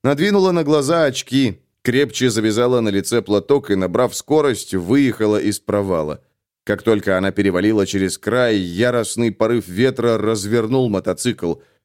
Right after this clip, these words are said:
Буря разыгралась ещё сильнее. Кассандре с огромным трудом удалось вернуть сцепление колёс с грунтом,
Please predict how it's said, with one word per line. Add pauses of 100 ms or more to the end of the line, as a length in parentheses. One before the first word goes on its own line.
(140)
Буря
разыгралась
ещё
сильнее. (360)
Кассандре
с
огромным
трудом
удалось
вернуть
сцепление
колёс
с
грунтом,